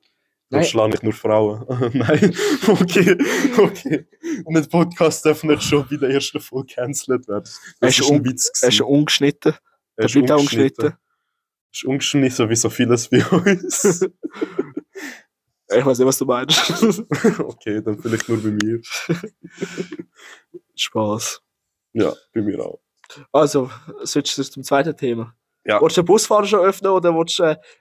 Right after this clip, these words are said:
Speaker 2: wo-, wenn wir mit de-, mit dem noch ein bisschen warten? Weil ich glaub, das ist das Größte, nicht?
Speaker 1: Ja.
Speaker 2: Äh, was, was jetzt? Ja?
Speaker 1: Also, <laughs> ja, wir warten noch mit dem Größten.
Speaker 2: Ja.
Speaker 1: Das ist ja auch schön, wenn wir dranbleiben, oder?
Speaker 2: Ja, damit es spannend wird, weil Busfahren ist echt wild, was wir noch nicht alles haben.
Speaker 1: Ah.
Speaker 2: Ich meine, das Alkoholspiel ist
Speaker 1: Ich
Speaker 2: unter-
Speaker 1: glaub, das wird auch ein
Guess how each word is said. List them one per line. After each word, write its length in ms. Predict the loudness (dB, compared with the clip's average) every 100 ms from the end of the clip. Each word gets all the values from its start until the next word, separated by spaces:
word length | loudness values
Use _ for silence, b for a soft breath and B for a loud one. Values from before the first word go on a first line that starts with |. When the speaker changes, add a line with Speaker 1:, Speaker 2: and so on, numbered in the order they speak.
| 0
Speaker 2:
wo-, 180 | 0 2
wenn 120 | -2
wir 60 | -2
mit 140 | 2
de-, 100 | 2
mit 140 | 2 0
dem 100 | 0
noch 140 | 0
ein 40 | -2
bisschen 80 |
warten? 200 | -4 -4 -6
Weil 100 | -6
ich 40 |
glaub, 160 | -2 -2
das 120 | -4
ist 80 | -8
das 40 |
Größte, 400 | 0 0 0 -6
nicht? 380 | -8 -8 -10 -18 _ _
Speaker 1:
Ja. 200 | -4 -4 -6 _ _ _ _ _ _ _ _ _ _ _
Speaker 2:
Äh, 80 | 2
was, 380 | 2 2 -6 -8
was 180 | -8 -6
jetzt? 160 | -10 -12
Ja? 100 | -16 -8
Speaker 1:
Also, 460 | -8 -4 -2 0
<laughs> 0 |
ja, 300 | 2 2 2
wir 100 | 0 -2
warten 340 | -2 -4 -10
noch 100 | -10
mit 180 | -12 -14
dem 140 | -16
Größten. 480 | -12 -14 -14 -20 -20 _ _
Speaker 2:
Ja. 300 | -12 -10 -12 -2
Speaker 1:
Das 180 | 2 4
ist 80 | 4
ja 60 |
auch 40 | 4
schön, 260 | 2 2
wenn 100 | 0
wir 40 | 2
dranbleiben, 560 | 4 4 2 -2 -2
oder? 260 | -2 -6 -4
Speaker 2:
Ja, 160 | -2
damit 220 | -4 -6 -8
es 60 |
spannend 300 | -4 -4 -2
wird, 180 | -4 -2
weil 80 | -4
Busfahren 380 | 0 0 2 0
ist 80 | 0
echt 180 | -2
wild, 260 | 2 2 0
was 140 | -4
wir 60 | -2
noch 80 | 0
nicht 100 | 0
alles 180 | 0 -4
haben. 120 | -10 B B B B B _
Speaker 1:
Ah. 340 | 0 2 0 -2
Speaker 2:
Ich 60 |
meine, 160 | -4 -4
das 100 | 0
Alkoholspiel 520 | -2 0 -2 -2 -6 -8
ist 120 | -6
Speaker 1:
Ich 60 |
Speaker 2:
unter- 80 | -4
Speaker 1:
glaub, 200 | 0 -2
das 160 | -2 -4
wird 100 | 2
auch 120 | 2
ein 80 | 2